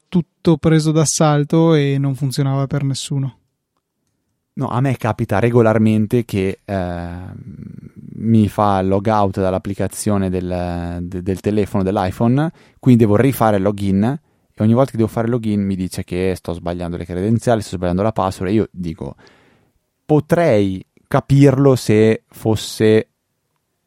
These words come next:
Speaker 2: un'altra persona al di là di Federico a fare questo errore."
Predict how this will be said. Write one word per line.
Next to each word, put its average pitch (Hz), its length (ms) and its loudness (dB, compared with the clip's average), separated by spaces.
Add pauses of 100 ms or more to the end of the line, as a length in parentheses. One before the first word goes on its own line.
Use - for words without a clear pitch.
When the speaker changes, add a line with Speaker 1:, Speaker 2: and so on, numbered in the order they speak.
(120)
Speaker 2:
un'altra 117 480 4
persona 101 460 0
al 98 80 -2
di 95 80 -6
là 92 100 0
di 92 80 -4
Federico 90 520 -4
a 92 140 -6
fare 85 340 -4
questo - 880 -10
errore." 87 600 -6